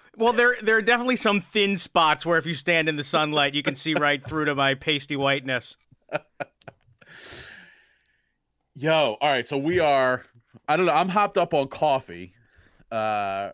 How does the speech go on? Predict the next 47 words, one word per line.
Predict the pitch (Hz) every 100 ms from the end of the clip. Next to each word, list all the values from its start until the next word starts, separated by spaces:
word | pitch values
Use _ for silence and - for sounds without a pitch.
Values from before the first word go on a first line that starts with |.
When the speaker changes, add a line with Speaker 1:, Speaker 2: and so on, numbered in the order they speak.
| _
Speaker 2:
right | 113 110 101
now, | 104 98 98 113 _ _ _ -
and | 123 120 123 117
just | 131 117 - -
sheer | - - - 151 143 139
adrenaline | 127 123 110 120 123 117 117 127 139
from | - 117 117
the, | 117 117 113
uh, | 110 110
from | 131 120
the | 123
end | 120 123
of | 110
the | 120 135
Eagles | 139 127 -
forty-niners | 135 127 120 117 120 120 120
game. | 113 117 123
This | 113 123
is, | 110 - - - - -
I | 123
mean, | 123
we | 135 156
are | 135 -
recording | 131 165 143
at | 131
eleven | 117 127 123
forty-six. | 117 131 110 - 123 -
This | 120
game | 123 131 117
ended, | 120 120 110 98 98 _ _ _ 123
like, | 107 -
can't | - 151 127
be |
more | 123 123
than | 110
five | 101 131 110 110
minutes | 120 110
ago. | 110 101 95 92 _ _ _ _ -
Speaker 1:
Yeah, | 151 156
this | 165
is | 196 170
a | 160
Speaker 2:
Uh, | 117 110 151
Speaker 1:
rawest | 165 185 196 196 -
of | 160 131
raw | 147 143
nerves. | 139 131 113 - -